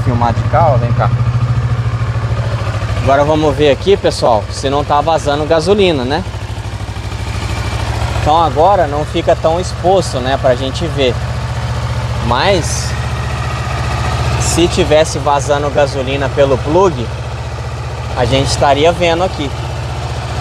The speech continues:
né, vazando, pingando aqui embaixo, ó. Então, de fato, não temos vazamento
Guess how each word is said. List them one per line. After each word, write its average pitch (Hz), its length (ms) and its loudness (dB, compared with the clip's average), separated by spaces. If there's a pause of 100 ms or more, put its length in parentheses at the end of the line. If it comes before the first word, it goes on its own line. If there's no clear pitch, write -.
(880)
né, 131 280 2
vazando, 123 680 2
pingando 123 460 0
aqui 120 160 -2
embaixo, 123 580 2
ó. 107 120 0 (4000)
Então, 131 440 4
de 147 120 2 (140)
fato, 143 300 4 (2750)
não 139 160 4 (160)
temos 151 380 4
vazamento 139 640 2